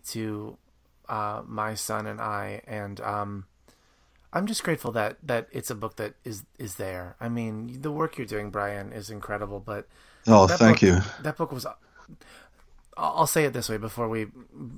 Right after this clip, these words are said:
Speaker 1: before I send us to our readers. Um,
Speaker 2: <laughs>
Speaker 1: that book was one that very seldom do I read a picture book that I just didn't see coming.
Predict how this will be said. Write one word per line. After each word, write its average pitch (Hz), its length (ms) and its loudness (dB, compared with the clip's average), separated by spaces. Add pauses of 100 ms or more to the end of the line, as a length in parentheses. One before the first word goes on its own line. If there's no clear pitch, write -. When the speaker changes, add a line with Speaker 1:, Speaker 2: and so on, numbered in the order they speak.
(140)
Speaker 1:
before 151 320 2
I 165 80 6
send 160 240 0
us 143 120 -2
to 143 120 -4
our 131 140 2
readers. 95 420 -6 (440)
Um, 127 560 6 (120)
Speaker 2:
<laughs> - 120 -20
Speaker 1:
that 143 320 0
book 143 380 0
was 131 280 -2
one 113 420 2
that 110 340 2
very 151 680 4 (300)
seldom 117 600 0
do 123 180 -6
I 120 40 0
read 113 240 -2
a 110 40 -4
picture 113 340 -8
book 104 200 -6
that 113 260 -6 (400)
I 131 60 0
just 127 200 -4
didn't 127 200 -2
see 113 160 -4
coming. 104 420 -6